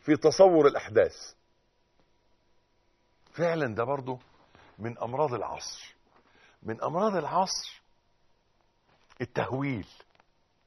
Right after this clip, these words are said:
والمبالغة وتضخيم الموضوع.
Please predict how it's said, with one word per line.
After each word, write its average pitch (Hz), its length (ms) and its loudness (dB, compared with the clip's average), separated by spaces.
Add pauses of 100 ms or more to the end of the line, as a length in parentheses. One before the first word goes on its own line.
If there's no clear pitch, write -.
(340)
والمبالغة 113 760 -2 (1300)
وتضخيم 117 2000 0
الموضوع. 98 600 -2